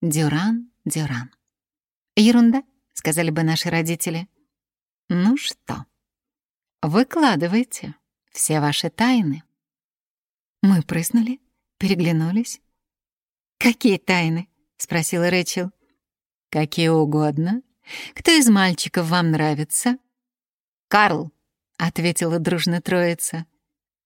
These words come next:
"Карл", — кивнула и я. "Правда ведь красавчик?" — сказала миссис Прайс.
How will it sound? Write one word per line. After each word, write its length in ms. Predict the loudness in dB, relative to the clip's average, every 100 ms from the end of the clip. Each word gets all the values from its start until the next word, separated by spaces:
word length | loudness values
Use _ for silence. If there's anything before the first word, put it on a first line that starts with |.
| 0
"Карл", — 360 | 2 4 2 -2 _ _ _
кивнула 480 | -2 2 4 4 4
и 60 |
я. 400 | 0 0 -2 -4 -10 _ _ _ _ _ _ _ _
"Правда 420 | 0 0 0 -2
ведь 260 | -2 -4 -2
красавчик?" — 920 | -2 -2 -2 -4 -6 -10 -12 -14 -20 _ _ _
сказала 400 | -6 -4 0 0
миссис 400 | 0 0 -4 -6
Прайс. 540 | -2 -2 0 -2 -6